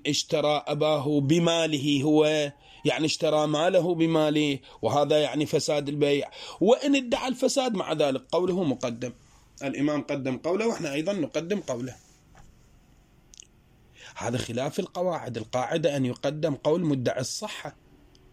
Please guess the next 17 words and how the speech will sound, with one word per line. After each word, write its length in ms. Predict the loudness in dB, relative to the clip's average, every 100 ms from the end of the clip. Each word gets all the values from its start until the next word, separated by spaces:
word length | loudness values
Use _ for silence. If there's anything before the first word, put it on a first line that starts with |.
| -20 -20 -20 -20 _ _ -20 _ _ _ -20 -14 -4
يعني 540 | -4 -2 -2 -2 -4
التفتوا 440 | -4 -2 -4 -6
إخوان، 300 | -12 -12 -14 -14 -20 -20 -20 -20 -20 -20 -20 -20 -20 -20 _ -20 _ -20 -20 -20 -20 -20 -20 -10 -2
إذا 480 | 0 0 0 -2
أنا 120 | 0 0
وزيد 380 | 2 2 2
هو 160 | 4 4
مولى 260 | 4 4 4
الأب، 280 | 2 -6 -10 _ -6
أنا 400 | -2 -2 -2 -2
أقول: 580 | 0 4 6 6 4 0 _ _ -8
"زيد 340 | 0 0 0
اشت-، 280 | -2 -6 -12 -16
زيد 640 | -14 -6 0 2 2 -2 -6 _ _ _ _ -18 -2
اللي 260 | 0 2 2
يملك 480 | 2 2 2 2
الأب 340 | 0 2 0